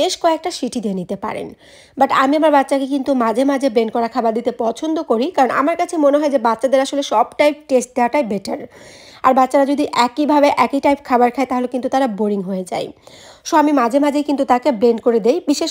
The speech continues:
করে ছয় থেকে আট মাস এই পর্যন্ত আমি ট্রাই করতাম বিভিন্ন স্টিম করা খাবারগুলোকে ওকে ব্লেন্ড করে দিতে।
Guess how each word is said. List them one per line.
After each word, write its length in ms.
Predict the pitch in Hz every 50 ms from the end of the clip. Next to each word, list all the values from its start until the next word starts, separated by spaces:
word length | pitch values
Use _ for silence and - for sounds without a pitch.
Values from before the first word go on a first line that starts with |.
| - -
করে 140 | - 330 339 349 339 -
ছয় 200 | - 269 262 277 262 -
থেকে 180 | 311 302 320 277 - - 247
আট 100 | 240 - 262
মাস 140 | 247 262 277 - - -
এই 60 | 277 269 -
পর্যন্ত 260 | 302 262 302 302 285 302
আমি 100 | 285 294 294 -
ট্রাই 180 | 277 240 240 240 -
করতাম 320 | 254 233 233 - 247 262 - - - - - - - - - - - - - 233
বিভিন্ন 260 | 302 302 349 359 320 349 330 247 -
স্টিম 180 | - - 294 285 -
করা 120 | 285 285 285 285
খাবারগুলোকে 480 | - 269 240 240 240 220 247 254 247 302 311
ওকে 120 | 302 330 302 233
ব্লেন্ড 180 | 247 208 190 170 -
করে 140 | 202 190 185 175
দিতে। 240 | 185 185 - - 233